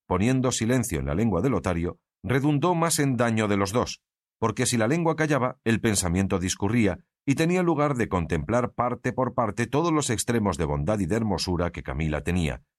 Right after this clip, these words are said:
bastantes a enamorar a una estatua de mármol, no que a un corazón de carne.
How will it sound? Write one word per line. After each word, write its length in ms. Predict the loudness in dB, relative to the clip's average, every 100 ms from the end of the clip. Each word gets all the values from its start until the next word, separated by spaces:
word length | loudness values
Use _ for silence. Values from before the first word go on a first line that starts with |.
| -4
bastantes 680 | -2 0 -2 -2 -4 -4 _
a 100 | -2
enamorar 460 | 0 0 0 0 0
a 40 |
una 180 | 0 0
estatua 380 | -2 -4 -4 -4
de 120 | -2
mármol, 540 | 0 0 0 -2 -4 -10 _
no 200 | -4 -2
que 140 | 0 0
a 60 |
un 120 | 0 0
corazón 440 | -4 -6 -6 -8
de 80 | -6
carne. 360 | -4 -6 -10